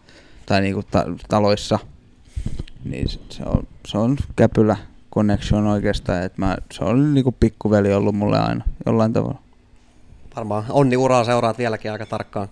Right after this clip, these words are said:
Speaker 2: ulkomailla.
Speaker 1: Kyllä.
Speaker 2: Kyproksella vaikuttaa, niin.
Speaker 1: Kyllä. Se on. Se on hieno mies.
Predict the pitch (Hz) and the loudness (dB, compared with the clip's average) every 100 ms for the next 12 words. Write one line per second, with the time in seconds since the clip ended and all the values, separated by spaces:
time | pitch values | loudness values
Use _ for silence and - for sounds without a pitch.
0 | 131 113 107 107 104 - _ _ - - | -8 -6 -4 -6 -6 -10 _ _ -18 2
1 | 127 113 113 113 120 110 110 107 107 - | 6 6 4 0 -4 -4 -4 -6 -10 -10
2 | 101 98 - - - 113 113 120 - - | -12 -12 -20 -2 4 6 6 6 2 0
3 | - - - - - - - - - 110 | -16 -20 -20 -20 -20 -20 -20 -6 2 6
4 | 107 120 - - - - - _ _ - | 6 4 0 -18 -20 -20 -20 _ _ -20
5 | - _ _ - - 110 117 110 110 104 | -20 _ _ -4 2 6 6 6 4 2
6 | - - | -2 -10